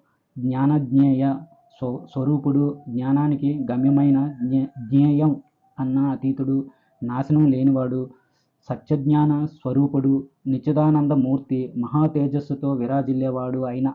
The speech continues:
ఆ పరబ్రహ్మను గురించి ధ్యానిస్తున్నాను. ఈ తత్వమసి అనే మహావాక్యంలోని త్వం అనే పరమ మంత్రానికి విష్ణువు ఋషి,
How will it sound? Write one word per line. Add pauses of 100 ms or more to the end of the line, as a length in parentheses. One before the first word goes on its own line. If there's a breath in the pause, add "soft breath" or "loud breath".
ఆ
పరబ్రహ్మను
గురించి (420 soft breath)
ధ్యానిస్తున్నాను. (480 soft breath)
ఈ
తత్వమసి
అనే
మహావాక్యంలోని (120)
త్వం
అనే (180)
పరమ
మంత్రానికి (440 soft breath)
విష్ణువు
ఋషి,